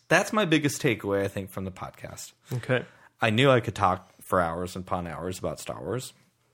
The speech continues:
Speaker 1: That was no problem.
Speaker 2: And he does. <laughs>
Speaker 1: Even once the mics go cold. <laughs>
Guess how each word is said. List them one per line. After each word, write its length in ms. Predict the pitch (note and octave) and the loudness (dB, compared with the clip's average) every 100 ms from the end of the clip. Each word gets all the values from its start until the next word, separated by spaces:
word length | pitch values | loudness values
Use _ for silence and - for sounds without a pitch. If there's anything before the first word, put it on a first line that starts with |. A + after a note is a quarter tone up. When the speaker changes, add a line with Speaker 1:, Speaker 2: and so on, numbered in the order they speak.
| _ | _
Speaker 1:
That 220 | F#2+ - | 2 4
was 120 | D3+ A2 | 4 2
no 120 | E2+ | 0
problem. 520 | - D2 F#2+ C3 D3+ | -2 -6 -6 -6 -4
Speaker 2:
And 140 | D3+ C#3+ | -2 0
he 80 | C3 | 2
does. 520 | D3 A#3+ A#3+ - - | 2 2 0 -8 -4
<laughs> 1120 | - D5 C#5 D#5 E3 D#3+ - - - F#3 - - | -4 -4 -10 -6 -2 -2 -4 -8 -6 -6 -8 -2
Speaker 1:
Even 280 | A#2+ C#3+ D3+ | 2 4 6
once 240 | D#3+ D3+ | 4 2
the 100 | - | 2
mics 320 | D#3 E3+ D#3+ | 4 4 6
go 180 | G3+ F#3+ | 8 8
cold. 580 | F3+ F#3 A3 F#3+ A#2+ | 6 4 6 4 0
<laughs> 60 | - | -6